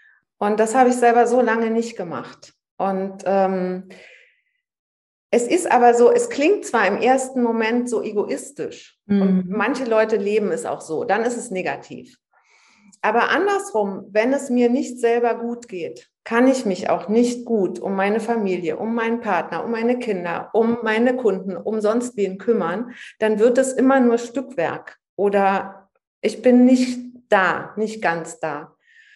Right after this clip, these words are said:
Speaker 1: und hab die Kraft nicht. Und, äh, das ist was, was, ähm, ja, schön ist, wenn man es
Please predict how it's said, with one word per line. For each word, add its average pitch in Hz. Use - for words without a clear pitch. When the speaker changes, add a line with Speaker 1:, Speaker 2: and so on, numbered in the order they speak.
Speaker 1:
und 220
hab 233
die 233
Kraft -
nicht. -
Und, 202
äh, 208
das 233
ist -
was, 226
was, 208
ähm, 196
ja, 180
schön 302
ist, -
wenn 214
man 226
es -